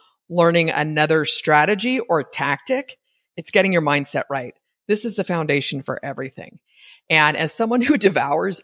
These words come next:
anything I can get my hands on when it comes to self-help or mindset, spirituality, personal development, I will say, that was a little bit redundant, huh? Self-help, personal development. Um, most of it at this stage in the game for me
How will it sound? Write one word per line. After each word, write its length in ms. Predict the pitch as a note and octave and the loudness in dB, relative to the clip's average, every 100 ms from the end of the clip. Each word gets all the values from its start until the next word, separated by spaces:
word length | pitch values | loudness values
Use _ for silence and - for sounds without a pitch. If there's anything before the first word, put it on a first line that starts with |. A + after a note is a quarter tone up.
| - | -4
anything 380 | - C4+ C4 A#3+ | 2 2 2 0
I 60 | |
can 120 | A3 F#3+ | 2 2
get 120 | F#3 | 2
my 120 | D#3+ | 0
hands 280 | D3 D3 D3+ | 0 -2 0
on 100 | F3+ | 0
when 100 | E3+ | -2
it 80 | - | -4
comes 280 | D3+ C#3+ | -8 -10
to 100 | - | -10
self-help 540 | - D3+ C#3+ D3+ B2+ - | -6 -2 0 0 -2 -4
or 100 | B2+ | -8
mindset, 500 | D3 D#3 D#3+ - B2+ - | -4 -2 -2 -8 -10 -8
spirituality, 720 | - B3 A#3 C4 A#3+ A3 D3 | -2 0 2 4 6 6 2
personal 340 | - G#3+ A3 | -2 -4 -4
development, 400 | F#3 G3+ F#3 C3+ - _ _ _ _ _ _ _ | 0 0 0 -4 -12 _ _ _ _ _ _ _
I 60 | A#3+ | 2
will 160 | A#3+ C#4 | 2 2
say, 440 | - E3 D#3 E3 - | 4 4 4 0 -8
that 80 | - | -8
was 100 | A3 | -2
a 60 | |
little 100 | E3+ | -2
bit 60 | - | -2
redundant, 400 | C#3+ C3+ C3 C3 | -6 -6 -6 -4
huh? 200 | C#3 C3 | -4 -4
Self-help, 440 | - C#3 C#3 C#3 | 0 -2 0 -4
personal 300 | - D#3 D3 | -4 -12 -10
development. 460 | C#3+ C3+ C#3 D3 D3 _ _ _ _ - | -10 -12 -12 -12 -16 _ _ _ _ -4
Um, 380 | D3+ D3 C#3 - _ _ _ _ _ _ - | -2 -2 -4 -14 _ _ _ _ _ _ -2
most 400 | F3+ C#4 F4+ G4 | 2 4 2 0
of 80 | |
it 200 | G4 G#4 - | 2 2 2
at 140 | C4+ | 0
this 160 | - C4+ | 0 -2
stage 360 | - B3+ C4 B3+ | 0 2 2 0
in 60 | |
the 80 | A#3+ | 0
game 220 | B3 B3+ | 2 2
for 120 | B3+ | 0
me 380 | B3+ C4 C4+ C4 | 0 2 0 -2